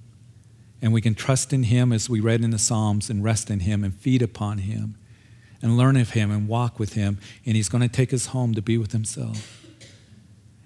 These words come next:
And we know that his promises are true, and that being confident is this very thing, that he who has begun a good work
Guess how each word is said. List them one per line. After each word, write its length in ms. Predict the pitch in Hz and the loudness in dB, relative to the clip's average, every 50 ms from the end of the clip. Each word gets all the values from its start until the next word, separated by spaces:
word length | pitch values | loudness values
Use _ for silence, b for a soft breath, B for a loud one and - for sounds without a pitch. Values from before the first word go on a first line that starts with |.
| - | -2
And 120 | - 120 120 | 0 4 4
we 100 | 123 120 | 4 4
know 200 | 123 127 131 127 | 6 4 4 4
that 240 | 120 131 123 131 - | 4 2 2 2 0
his 380 | 113 104 123 117 117 113 - | 0 2 4 4 4 2 0
promises 680 | - - - 120 123 131 131 127 - 135 131 117 - | -2 -2 -2 0 0 2 2 0 0 -2 -2 -2 -2
are 100 | 123 117 | -4 -4
true, 420 | 110 - - 135 127 123 123 127 127 B B B B B B B B B B 120 | -4 -4 -2 0 2 2 2 0 -2 B B B B B B B B B B 0
and 140 | 117 113 | 2 2
that 180 | 117 120 - - | 4 2 2 2
being 180 | 123 123 123 117 | 2 2 2 2
confident 480 | - - 131 127 - - 123 120 117 | 0 0 0 0 0 0 0 0 0
is 40 | 110 | 0
this 100 | 107 101 | -4 -6
very 280 | - - 120 127 131 123 | -2 0 2 4 4 2
thing, 280 | 127 - 117 113 110 | 2 2 0 2 2
that 120 | 107 113 120 | 0 -2 -4
he 220 | - - 147 139 | 0 4 4 6
who 60 | 139 | 6
has 120 | 135 - - | 4 2 0
begun 320 | - 120 113 127 120 120 | -4 -4 -2 0 0 0
a 40 | 117 | 0
good 180 | 113 123 113 | -2 -2 -2
work 260 | 113 113 113 107 101 | -2 -2 -2 -2 -2